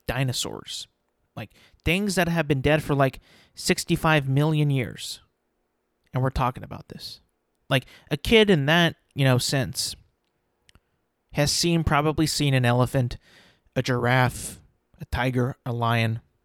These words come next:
a wildebeest, a warthog, a meerkat, a dog, a cat, all those animals. A dolphin, a shark, a whale, a starfish, an octopus,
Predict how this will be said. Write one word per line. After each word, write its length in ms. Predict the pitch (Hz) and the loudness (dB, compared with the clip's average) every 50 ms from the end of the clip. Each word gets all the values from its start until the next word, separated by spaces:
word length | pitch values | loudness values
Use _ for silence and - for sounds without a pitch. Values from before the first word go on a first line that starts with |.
| _ _ _ _ _ _ _ _ _ _ _ _ _ _ _ _ _ _ _ _ | _ _ _ _ _ _ _ _ _ _ _ _ _ _ _ _ _ _ _ _
a 60 | - | -4
wildebeest, 760 | 120 110 120 120 117 127 120 - 123 123 - - - - - - _ _ _ _ _ _ _ _ _ _ _ _ _ _ _ _ _ _ _ _ _ _ - | 0 2 2 2 2 0 -2 -2 -2 -2 -4 -6 -6 -10 -14 -20 _ _ _ _ _ _ _ _ _ _ _ _ _ _ _ _ _ _ _ _ _ _ -14
a 60 | 131 | -12
warthog, 580 | 143 170 220 143 127 120 135 127 123 127 113 - - _ _ _ _ _ _ _ _ _ _ _ _ _ _ _ _ _ _ _ _ _ | -6 -2 0 0 0 0 0 0 0 -2 -4 -8 -16 _ _ _ _ _ _ _ _ _ _ _ _ _ _ _ _ _ _ _ _ _
a 60 | - | -6
meerkat, 580 | 120 120 131 135 131 - - 135 131 123 - - - - - _ _ _ _ _ - | -4 -2 0 0 -2 0 0 0 0 -2 -4 -8 -12 -16 -20 _ _ _ _ _ -16
a 60 | - | -8
dog, 380 | - - 123 120 120 120 104 | -2 2 4 4 4 4 2
a 40 | 120 | -2
cat, 360 | - - 139 127 120 113 - - _ _ _ _ _ _ _ _ _ _ _ _ _ - | -8 -6 -4 -4 -4 -4 -6 -10 _ _ _ _ _ _ _ _ _ _ _ _ _ -12
all 160 | - 214 240 | -8 -6 -2
those 200 | 240 233 233 220 | -2 0 0 0
animals. 440 | 233 233 202 - - - - - - _ _ _ _ _ _ _ _ _ _ _ - | 0 0 0 -2 -2 -4 -8 -8 -8 _ _ _ _ _ _ _ _ _ _ _ -6
A 40 | 135 | -2
dolphin, 440 | - - 131 135 143 - - 151 139 | 0 2 2 2 2 0 -2 -2 -2
a 40 | 127 | -2
shark, 580 | - - 143 127 135 135 127 - - - - _ _ _ _ - - - - - _ _ _ _ | -2 -2 0 0 0 0 -2 -6 -12 -18 -18 _ _ _ _ -20 -20 -20 -20 -20 _ _ _ _
a 60 | - 117 | -4 0
whale, 420 | 117 123 127 127 123 123 135 131 - _ _ | 2 4 6 6 4 2 0 -4 -8 _ _
a 40 | - | -10
starfish, 760 | - - - - 110 131 123 - 123 117 - - - - - _ _ _ _ _ _ - | -10 -8 -6 -4 -4 -4 -4 -4 -6 -6 -6 -6 -8 -10 -12 _ _ _ _ _ _ -14
an 120 | - 95 | -12 -12
octopus, 580 | 113 - - - - 117 113 - - - - | -12 -12 -14 -8 -6 -6 -6 -6 -8 -12 -12